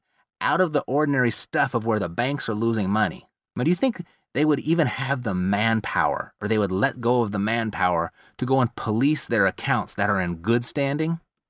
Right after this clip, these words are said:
No way. <laughs> And in my opinion, I mean, we've, we've got another four to five years of this type of environment,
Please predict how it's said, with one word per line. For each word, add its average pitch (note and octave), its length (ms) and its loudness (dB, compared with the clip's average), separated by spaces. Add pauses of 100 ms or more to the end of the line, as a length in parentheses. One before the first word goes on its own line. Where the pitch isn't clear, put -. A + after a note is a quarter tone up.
(400)
No A#2+ 160 0
way. F2 420 0 (360)
<laughs> - 20 2
And E3 520 -2
in G2+ 80 4
my C3 140 2
opinion, B2 440 2 (240)
I A#2+ 40 0
mean, B2+ 100 2
we've, D#3+ 140 2
we've F3 220 0
got C#3 180 -2
another G#2 320 2
four C#3+ 340 0
to A2+ 80 2
five G#2+ 420 -2
years F#2+ 440 0 (100)
of F2+ 160 -6
this F2+ 180 -2
type F2 300 -4
of F2 100 -4
environment, E2 540 -2